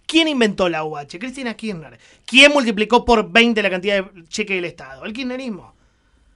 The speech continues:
En el ochenta y tres, te lo repito, te lo digo siempre, había ochocientos mil planes.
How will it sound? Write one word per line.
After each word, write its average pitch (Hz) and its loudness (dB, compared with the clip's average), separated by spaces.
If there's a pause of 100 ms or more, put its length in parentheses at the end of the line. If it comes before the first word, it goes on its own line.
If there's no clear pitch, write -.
(260)
En 226 2
el 269 6
ochenta 247 4
y 240 0
tres, 208 2
te 208 -6
lo 190 -2
repito, 190 -4
te 180 -8
lo 185 -4
digo 196 0
siempre, 185 -6
había 208 2
ochocientos 190 -6
mil 190 -6
planes. 127 -18